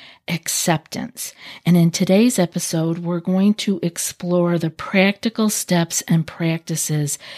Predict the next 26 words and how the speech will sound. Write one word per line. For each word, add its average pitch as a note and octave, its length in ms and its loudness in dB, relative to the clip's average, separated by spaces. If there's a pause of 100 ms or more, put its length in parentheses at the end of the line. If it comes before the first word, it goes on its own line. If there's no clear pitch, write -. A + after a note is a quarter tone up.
(180)
inspired A#3 600 4
by E3 160 2
Doctor E3+ 500 -2
Weeks's D#3 560 -2
teachings, C#3+ 760 -2 (640)
guiding G#3+ 400 4
us A#3+ 160 0
all F3 260 2
on F3+ 220 4
the A3 80 4
path D#3 460 -2
to - 200 -2
embracing E3 840 2
anxiety E3 800 2 (300)
and E3 180 4
fostering G#3 1000 2 (340)
calm F#3 840 0
acceptance. - 1040 -8 (640)
I F3 80 0
want F#3+ 220 2
you F#3+ 80 2
to F#3 60 0
hear F3+ 220 0
those E3+ 320 0
words, D3 400 -4 (140)
calm G3 920 4